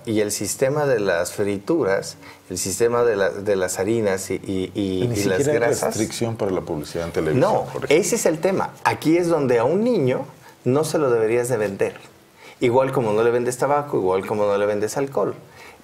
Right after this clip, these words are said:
Speaker 1: Porque incluso el tema diabetes, obesidad, en el sistema insuficiencia renal, insuficiencia, eh, visual,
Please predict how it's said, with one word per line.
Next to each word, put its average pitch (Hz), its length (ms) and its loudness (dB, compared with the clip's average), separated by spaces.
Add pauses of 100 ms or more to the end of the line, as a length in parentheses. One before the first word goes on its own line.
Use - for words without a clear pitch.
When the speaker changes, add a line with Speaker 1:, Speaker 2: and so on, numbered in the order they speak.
Speaker 1:
Porque 120 340 2
incluso 131 760 -2 (220)
el 110 180 0
tema 131 280 2
diabetes, 113 480 0
obesidad, 104 580 0 (340)
en 117 200 2
el 101 120 0
sistema 113 680 0
insuficiencia 101 640 -4
renal, 117 560 0 (360)
insuficiencia, 104 1200 -2 (260)
eh, 110 260 0
visual, 110 580 -2